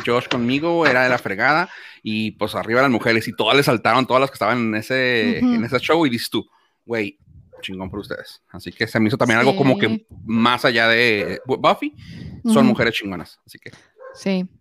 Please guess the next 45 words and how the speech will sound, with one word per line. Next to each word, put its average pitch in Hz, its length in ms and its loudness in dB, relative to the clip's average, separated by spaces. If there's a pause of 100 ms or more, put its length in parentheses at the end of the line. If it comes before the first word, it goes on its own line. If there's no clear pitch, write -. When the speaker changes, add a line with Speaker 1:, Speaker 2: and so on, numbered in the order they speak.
(280)
Speaker 2:
Y 254 80 6
aparte 269 340 6
otra 370 200 6
cosa, 240 480 2
esta 302 340 6
serie 311 280 6
también 254 260 4
nos 240 180 2
trajo 247 280 4
uno 277 160 4
de 277 60 4
los 269 160 2
primeros, 208 720 -2 (160)
eh, 185 240 -4 (380)
personajes 196 680 -2
abiertamente 196 1200 4
L 190 260 4
G 196 200 2
B 185 140 6
T, 233 340 0 (680)
es 185 260 -4
Willow. 202 520 6 (560)
Eh, 170 720 -4
en 208 180 0
ese 233 200 2
entonces, 302 640 2
o 214 120 -4
sea, 208 120 0
te-, 202 200 -2
hay 214 180 4
que, 262 260 2
hay 214 120 2
que 254 100 -2
tener 226 240 2
en 233 100 2
cuenta 220 260 2
que 233 60 2
en 214 80 2
ese 202 140 0
entonces 214 360 -2
casi 233 300 4
no 247 260 4
se 320 220 6
veían 226 420 6
relaciones, 208 840 2